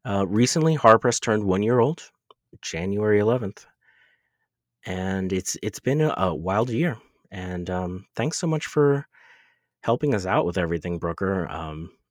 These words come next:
it's been a pleasure working with you and your podcast, and, uh,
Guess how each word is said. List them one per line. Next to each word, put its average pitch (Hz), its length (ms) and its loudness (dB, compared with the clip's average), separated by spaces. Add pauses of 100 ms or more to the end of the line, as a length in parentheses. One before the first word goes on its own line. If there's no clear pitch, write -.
(220)
it's - 160 -10
been 123 180 -2
a 101 40 -4
pleasure 117 520 -2 (680)
working 92 420 -2
with 110 160 -2
you 98 120 0
and 104 80 -2
your 110 100 0
podcast, 135 680 -2 (600)
and, 87 420 -8
uh, 92 280 -4